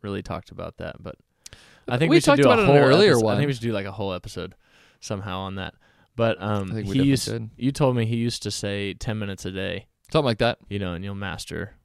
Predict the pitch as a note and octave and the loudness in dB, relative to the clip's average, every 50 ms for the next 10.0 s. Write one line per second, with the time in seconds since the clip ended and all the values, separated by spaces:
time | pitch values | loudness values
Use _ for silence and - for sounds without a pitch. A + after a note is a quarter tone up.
0 | _ _ - - F#2 F#2 F#2 F2 E2+ E2+ F2 F#2 F#2 F2 D2 D2+ E2+ E2 F2 F2 | _ _ -16 -12 -10 -10 -10 -10 -10 -12 -12 -12 -12 -12 -12 -12 -10 -10 -12 -12
1 | - - F#3 - G#2+ A2+ A2 G#2 A2 A2 A2+ A#2 G#2+ - - A#2 G#2 G#2+ G#2 - | -14 -16 -14 -10 -8 -8 -8 -6 -4 -2 0 0 0 -2 -4 -4 -4 -4 -4 -4
2 | A2+ G#2+ G#2+ G#2 G2 - - D3 C#3 B2+ A#2+ A#2 A2+ G#2+ - _ _ _ _ _ | -4 -4 -4 -4 -4 0 2 4 4 4 4 2 0 -2 -6 _ _ _ _ _
3 | _ _ _ _ _ _ _ _ _ _ _ _ _ _ _ _ _ _ _ _ | _ _ _ _ _ _ _ _ _ _ _ _ _ _ _ _ _ _ _ _
4 | _ _ _ _ - B2+ A#2 - A#2+ A2+ - D3 F3 F#3 F#3 - - C#3 A2 F#2+ | _ _ _ _ -6 -6 -4 -2 -2 -2 -2 -2 -2 -2 -2 -2 -2 -2 -2 -4
5 | F2 - E2+ E2 F#2 G2+ G#2+ - - - - - _ _ _ _ _ _ - G#2+ | -6 -6 -6 -6 -6 -6 -6 -6 -8 -10 -12 -18 _ _ _ _ _ _ -8 -6
6 | G#2 G2+ F#2 - - - _ _ _ _ _ _ _ _ _ _ - G#2+ G2+ G2 | -6 -6 -6 -10 -14 -20 _ _ _ _ _ _ _ _ _ _ -8 -6 -6 -6
7 | F#2+ G2+ G#2 G#2 F#2 - - A2 G2 F2+ F#2 F#2+ G#2+ - - - - - F#2+ F#2+ | -6 -4 -4 -4 -4 -4 -6 -6 -6 -6 -6 -8 -10 -10 -12 -12 -10 -8 -8 -8
8 | - - A2+ A2+ - - C#3 C#3 D3 D3 C#3+ C#3 C#3 - _ _ _ _ _ _ | -8 -10 -12 -12 -10 -10 -8 -6 -6 -4 -4 -6 -6 -8 _ _ _ _ _ _
9 | _ _ - - - - - - - G#2+ A2 A2+ A#2+ A#2+ A#2 G#2+ G2 G2+ _ | _ _ -18 -14 -12 -12 -12 -10 -10 -8 -8 -6 -6 -6 -6 -6 -8 -8 _